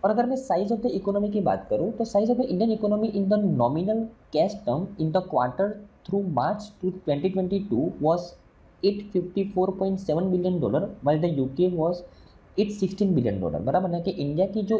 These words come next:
इकोनॉमी है उसकी साइज अगर मैं मार्च दो हज़ार बाईस तक की बात करूँ तो एट फिफ्टी फोर पॉइंट सेवन बिलियन डॉलर और यूके की साइज कितनी थी?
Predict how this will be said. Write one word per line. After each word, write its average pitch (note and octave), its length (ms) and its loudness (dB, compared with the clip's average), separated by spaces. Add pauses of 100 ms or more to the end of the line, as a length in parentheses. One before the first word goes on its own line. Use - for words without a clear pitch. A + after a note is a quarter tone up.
(100)
इकोनॉमी F#3 460 0
है G3 120 2
उसकी F#3 220 0
साइज D3+ 440 0 (460)
अगर E3+ 220 2
मैं F#3 80 0 (100)
मार्च D3+ 260 0
दो F#3+ 60 -4
हज़ार F3+ 200 2
बाईस D#3+ 280 0
तक F3 200 -2
की F#3 80 -2
बात D3 280 2
करूँ E3 260 2 (460)
तो - 140 0 (140)
एट G#3+ 200 -2
फिफ्टी G#3 300 -2
फोर G3 240 0
पॉइंट G3+ 180 0
सेवन F#3 300 2
बिलियन G3 220 2
डॉलर A#2+ 300 0 (500)
और D#3 160 2
यूके C#3+ 200 2
की F#3+ 160 -2
साइज F3+ 240 2
कितनी F#3+ 280 -4
थी? F3 240 -2